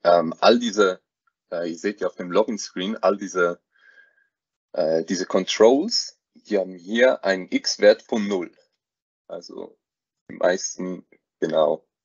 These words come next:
natürlich der hier nicht, der hat hier einen X-Wert von ein bisschen mehr, diese siebenundsiebzig Pixel. Aber diese Sachen hier haben halt einen X-Wert von null. Und das heißt,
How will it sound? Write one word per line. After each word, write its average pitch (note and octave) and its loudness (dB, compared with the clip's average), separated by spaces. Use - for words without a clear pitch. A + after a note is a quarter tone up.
natürlich - -8
der E2 6
hier F2 0
nicht, A#2 0
der E2+ 8
hat E2+ -4
hier E2+ -4
einen E2 -8
X-Wert - -8
von E2+ -8
ein D#2+ -8
bisschen F2+ -8
mehr, G#2 6
diese - -8
siebenundsiebzig E2+ -8
Pixel. F#2 0
Aber F#2 8
diese A2 0
Sachen G#2+ 4
hier F#2+ 2
haben F#2 2
halt F2 -4
einen E2+ -4
X-Wert - -6
von F#2 -10
null. A#2 0
Und F#2+ -10
das - -6
heißt, G#2+ 2